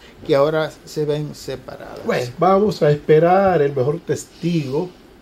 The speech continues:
Speaker 2: es el tiempo.
Speaker 1: El,
Speaker 2: El
Speaker 1: el
Speaker 2: mejor
Speaker 1: tiempo.
Speaker 2: testigo de los hechos es el
Speaker 1: Sí,
Speaker 2: tiempo.
Speaker 1: es el tiempo.
Speaker 2: Y pienso que, eh, lo ocurrido en los tres principales partidos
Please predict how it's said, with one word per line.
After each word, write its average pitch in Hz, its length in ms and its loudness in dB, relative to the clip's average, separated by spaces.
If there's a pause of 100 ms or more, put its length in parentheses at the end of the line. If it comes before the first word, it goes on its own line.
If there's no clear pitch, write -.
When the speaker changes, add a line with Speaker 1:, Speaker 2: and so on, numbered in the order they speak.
(240)
Speaker 2:
es 127 180 -6
el 123 120 -6
tiempo. 135 560 0 (180)
Speaker 1:
El, 147 60 -8
Speaker 2:
El 160 140 -4 (100)
Speaker 1:
el 160 100 0
Speaker 2:
mejor 127 160 0
Speaker 1:
tiempo. 156 320 4
Speaker 2:
testigo 135 260 -2
de 127 40 0
los 127 180 -6
hechos 131 300 -2
es 123 220 -4
el 120 80 -8
Speaker 1:
Sí, - 60 -12
Speaker 2:
tiempo. 135 260 0
Speaker 1:
es 147 140 0
el 127 60 -8
tiempo. 135 260 -10 (240)
Speaker 2:
Y 127 140 -8
pienso 131 560 -2
que, 147 120 -2
eh, 110 720 -2 (200)
lo 113 160 -4
ocurrido 123 840 0 (640)
en 120 200 0
los 117 280 -4
tres 147 680 0
principales 123 600 -2
partidos 117 920 -6